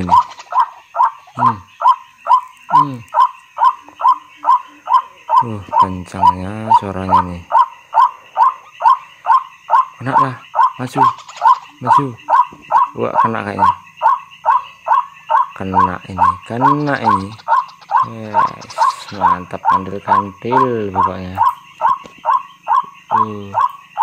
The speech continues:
kantil-kantil kan. Nah, mau kemana kalau udah kena ujung kaki itu? Bingung. Coba, udah masuk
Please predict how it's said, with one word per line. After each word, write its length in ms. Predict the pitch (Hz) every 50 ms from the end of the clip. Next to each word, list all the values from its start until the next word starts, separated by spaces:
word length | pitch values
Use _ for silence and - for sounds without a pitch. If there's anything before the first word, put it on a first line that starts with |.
| - - - - - - _ - - 1047 1047 - - - _ - - - 1047
kantil-kantil 800 | - 101 98 95 98 98 95 - - - 95 95 92 - - 107
kan. 280 | 110 104 107 110 123 147 170 - _ - 1017 1047 - - _ _ _ -
Nah, 400 | - - - 101 98 98 - - - 988 1047 - 1077 1047 1047 _ _ - 906 1047 1017 - _ _ _ _ - 960 988 - - - - _ _ - - -
mau 80 | 107 104 -
kemana 400 | - 98 98 98 98 - 151 151 139 -
kalau 160 | 120 107 104
udah 100 | - - -
kena 140 | 110 104 95 - -
ujung 240 | 107 - - 107 104
kaki 340 | 101 - 104 107 104 - - 113
itu? 160 | 104 - 107 117 - 855 - - -
Bingung. 480 | - 107 113 120 - - - 220 - 202 151 - - 622 - - - _ _ _ _ - - 1077 - - - _ _ _ - 906 1017 - - _ _ _ _ - - 1047 1047 - _ - -
Coba, 240 | - - 1077 1017 - - _ - _ - - 1077 1017 - _ - - -
udah 240 | 156 175 185 165 135
masuk 400 | 113 101 98 101 101 - 1017